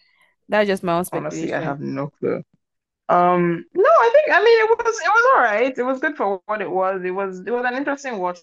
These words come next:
Speaker 2: definitely. I think that, you know, now that you've made the story, it makes some more sense. It makes sense, but, like,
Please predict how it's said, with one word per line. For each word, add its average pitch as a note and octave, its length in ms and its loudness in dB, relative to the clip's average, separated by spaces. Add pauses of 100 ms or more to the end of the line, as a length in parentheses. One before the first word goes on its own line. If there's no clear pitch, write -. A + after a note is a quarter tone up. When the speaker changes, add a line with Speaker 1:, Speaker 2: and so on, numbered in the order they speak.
Speaker 2:
definitely. D#3 720 -8 (100)
I F3 140 2
think F#3+ 220 -4
that, D3+ 180 -4
you E3 120 -4
know, C#3 200 -8 (340)
now C#4 120 0
that F#3 120 -2
you've F3+ 140 2
made G3+ 200 -2
the F3+ 80 -6
story, F#3 260 -4
it E3+ 60 -2
makes G3 200 -6
some D#3 140 -6
more E3 160 -4
sense. E3+ 420 -6
It D3+ 80 -12
makes F3+ 340 -8 (380)
sense, E3 460 -8
but, - 140 -10
like, D3 280 -6